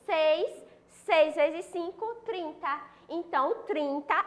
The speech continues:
ele pode ser representado dessa forma aqui, em fatores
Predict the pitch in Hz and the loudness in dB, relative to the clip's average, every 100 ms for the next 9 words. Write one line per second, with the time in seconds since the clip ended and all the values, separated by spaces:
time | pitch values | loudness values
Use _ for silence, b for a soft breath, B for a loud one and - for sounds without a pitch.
0 | - 294 302 320 285 247 359 - 285 349 | 4 4 4 6 6 6 0 -2 0 2
1 | 381 392 294 254 277 330 - 285 285 247 | 0 -2 -2 -2 -4 -8 -6 0 0 0
2 | 370 466 b b b - 240 269 - 339 | -6 -8 b b b -2 2 4 6 4
3 | 392 294 339 349 - 415 330 294 - 294 | 6 2 4 0 -2 -6 -8 -10 -6 -4
4 | 349 381 320 - 269 269 339 | -4 -4 -4 -2 -2 -2 -4